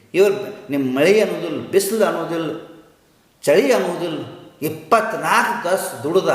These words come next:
ಹನ್ನೆರಡು ತಿಂಗಳ ಮೂರು ಋತುದಲ್ಲಿ ದುಡ್ದ, ಮತ್ತು ನಿಮ್ಮ ಕೈಯಾಗ ಕಡಿಕ, ಆಮೇಲೆ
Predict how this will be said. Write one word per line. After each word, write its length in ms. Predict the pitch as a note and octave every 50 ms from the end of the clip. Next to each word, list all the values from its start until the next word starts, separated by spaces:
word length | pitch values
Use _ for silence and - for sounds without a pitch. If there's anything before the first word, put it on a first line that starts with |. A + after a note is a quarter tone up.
| A#2 A#2+ A2 - - - - - - - - _ _ _ _ _ _ _ - -
ಹನ್ನೆರಡು 680 | D#3 D#3+ E3+ F#3 G#3+ A#3 A#3+ B3 B3+ C4 A#3+ B3+ -
ತಿಂಗಳ 220 | A3 G#3+ A3 A3 A3
ಮೂರು 500 | G#3 G3 - F#3 G3 G#3+ A#3 C4 D4+ D#4+ D4+ - - - - - - - - - - - - -
ಋತುದಲ್ಲಿ 580 | - F3+ G3 G3 C4+ C#4+ A#3+ B3 A#3 A3 - -
ದುಡ್ದ, 260 | F#3 G3 G#3 G3 F3+ E3 D3+ C#3 - - - - - - - -
ಮತ್ತು 240 | B2+ C#3+ D3 - -
ನಿಮ್ಮ 260 | C3 C3 B2 A#2+ A#2
ಕೈಯಾಗ 400 | A#2+ A2+ A#2 C3 C3+ C3+ C3 A#2 A#2 G#2 G2+ G#2 - - - - - _ _ _ _ _ _ _ _ _ _ _ _ _ _ _ _ _ _ _
ಕಡಿಕ, 360 | - C#3 C#3 E3+ E3+ E3 - F3 E3+ E3+ E3+ E3+ E3+ E3+ - - - - - - - _ _ _ _ _ _ _ _ _ _ _ _ _ _ _ _ _ _ _ _ _ _ _ _ _ _ _ _ _ _ _ _ _ _ _ _ _ -
ಆಮೇಲೆ 420 | C3+ D3 D#3 D#3+ D#3+ D#3+ D#3 D3